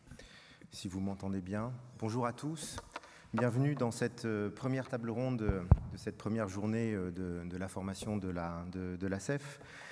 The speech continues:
Alors, cette première table ronde est consacrée aux intérêts, euh, qu'on va dire partagés,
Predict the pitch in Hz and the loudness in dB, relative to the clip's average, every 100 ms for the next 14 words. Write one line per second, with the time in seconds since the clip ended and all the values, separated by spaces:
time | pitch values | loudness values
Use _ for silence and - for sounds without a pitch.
0 | - - 113 113 131 - - 151 151 147 | -16 -4 0 2 0 -4 0 2 4 2
1 | 151 123 127 151 131 113 117 123 123 117 | 0 2 2 2 2 0 0 0 0 -2
2 | - 147 139 113 107 123 123 127 123 139 | 0 2 4 2 2 0 2 2 2 2
3 | 127 104 107 101 104 110 - 123 - 117 | 2 0 0 -2 -2 -4 0 -2 2 2
4 | 113 | 4